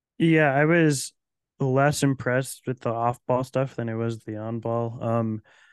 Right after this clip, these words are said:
I think I really buy the tools of what he could be as, like, a help side rim protector, probably more than I should,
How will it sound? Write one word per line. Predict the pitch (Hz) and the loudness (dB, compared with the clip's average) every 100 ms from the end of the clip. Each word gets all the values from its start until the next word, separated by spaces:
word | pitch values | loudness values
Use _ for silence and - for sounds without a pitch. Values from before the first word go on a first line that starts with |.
| _ _ _ _ _ _ _ _ _ _ _ _ | _ _ _ _ _ _ _ _ _ _ _ _
I | 175 165 185 196 190 185 135 - - - 139 _ _ _ _ _ | 0 2 4 4 2 0 -6 -12 -14 -16 -18 _ _ _ _ _
think | - - 143 151 | -18 -6 -4 -2
I | 151 | 0
really | 156 151 156 156 160 160 156 - 127 - | 2 2 4 4 4 4 0 -6 -14 -6
buy | - 120 131 135 120 _ | 0 2 4 2 -2 _
the | 131 131 | -6 -6
tools | - - 120 120 135 131 | -12 -10 -6 -2 -4 -4
of | 127 113 _ - | -6 -8 _ -12
what | 131 123 127 | -4 -4 -4
he | 127 | -8
could | - 113 - | -8 -8 -4
be | 113 120 | 0 2
as, | 120 | 2
like, | 117 - | 0 -2
a | |
help | 117 127 - | -2 -2 -2
side | 131 123 | -2 0
rim | 123 131 | 0 -2
protector, | 131 127 139 135 - 131 135 139 - _ _ - | -4 -2 -2 -4 -2 -2 0 -2 -8 _ _ -8
probably | 120 123 | -6 -4
more | 113 113 117 | -4 -4 -4
than | 113 | -4
I | 107 | -8
should, | - 101 107 131 | -10 -4 -4 -4